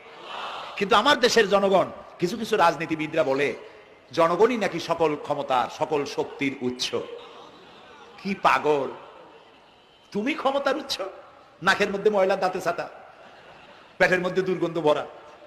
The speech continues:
ক্ষমতার উৎস। আশ্চর্য কথা। এই যে ক্ষমতার উৎস, হাজার হাজার লোক এখানে বসা, দুইটা ভাউয়া ব্যাংক যদি দুই কোণা দিয়ে ঢোকে, ভাউয়া ব্যাংক চেনেন? বিগ সাইজের ব্যাংক, দুইটা যদি দুই,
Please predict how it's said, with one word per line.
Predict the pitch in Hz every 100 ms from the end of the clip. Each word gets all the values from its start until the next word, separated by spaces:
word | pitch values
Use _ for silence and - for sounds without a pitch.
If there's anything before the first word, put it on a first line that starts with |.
| -
ক্ষমতার | - 185 175 151
উৎস। | 143 - 117 - - - - - -
আশ্চর্য | 165 - - 117 120
কথা। | 113 110 - - - - - -
এই | 285 339
যে | 320
ক্ষমতার | - 302 311 302
উৎস, | 285 -
হাজার | 294 - 294 285
হাজার | 240 269 262
লোক | 254 240
এখানে | 220 247
বসা, | 226 196 190 123 - - - - - - 160
দুইটা | 247 269 254
ভাউয়া | - 294 294
ব্যাংক | 269 254
যদি | 247 240
দুই | 233
কোণা | 202 220
দিয়ে | 202 196
ঢোকে, | 160 120 104 -
ভাউয়া | 156 208
ব্যাংক | 214 202
চেনেন? | 240 214 - - - - - - - - - -
বিগ | 123 143
সাইজের | - 190 156 120
ব্যাংক, | 107 - - - - - - - - 165
দুইটা | 214 214
যদি | 214 214
দুই, | 208 208